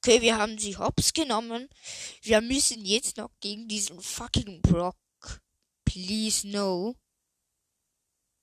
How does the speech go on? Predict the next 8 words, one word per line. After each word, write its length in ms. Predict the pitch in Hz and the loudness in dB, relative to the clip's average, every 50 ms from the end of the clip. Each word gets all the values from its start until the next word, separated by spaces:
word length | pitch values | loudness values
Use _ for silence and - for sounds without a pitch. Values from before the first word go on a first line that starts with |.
| _ _ _ _ _ _ _ _ _ _ _ - - - _ _ _ _ _ _ _ _ _ _ _ _ _ _ _ _ _ _ _ _ _ _ _ _ _ _ | _ _ _ _ _ _ _ _ _ _ _ -20 -20 -20 _ _ _ _ _ _ _ _ _ _ _ _ _ _ _ _ _ _ _ _ _ _ _ _ _ _
Uh, 260 | - 262 277 294 285 | 0 4 4 4 6
der 160 | 262 220 202 214 | 8 6 6 6
macht 200 | 220 208 - - | 6 4 4 6
tausendvierhundert. 1160 | - 220 247 - 269 254 - - 254 233 220 208 220 226 226 190 175 175 - - - - - _ - - - - _ _ _ _ _ _ _ _ | 6 6 6 4 2 -2 -4 0 2 2 2 2 0 -4 -2 -2 -2 -2 0 -4 -6 -8 -8 _ -20 -20 -20 -20 _ _ _ _ _ _ _ _
Mehr 180 | - 214 247 254 | 2 4 4 4
Damage 440 | 208 214 226 247 240 233 - - 208 | 6 4 4 4 2 2 4 4 4
als 220 | 196 220 208 214 | 4 2 0 -2
ich. 340 | 220 233 220 - - - - | -2 -2 0 0 0 -2 -4